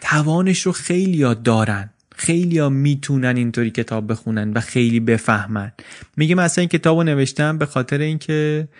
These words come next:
متاسفانه این چیز بسیار مهم رو مدرسه یادمون نمیده و هر کی یاد گرفته خودش جون کنده یاد گرفته.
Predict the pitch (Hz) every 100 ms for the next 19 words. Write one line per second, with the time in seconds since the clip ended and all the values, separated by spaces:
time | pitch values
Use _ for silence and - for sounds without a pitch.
0 | - - - 127 131 127 - 127 117 -
1 | 127 123 123 135 156 151 139 - 143 135
2 | 127 120 - 127 117 117 123 120 151 135
3 | 120 117 113 113 120 113 139 135 131 123
4 | 113 113 113 131 151 160 175 180 - -
5 | - - 135 120 170 180 - 160 139 131
6 | 139 131 131 - 175 - 180 175 147 -
7 | - 127 113 117 113 110 104 104 101 -
8 | 101 101 -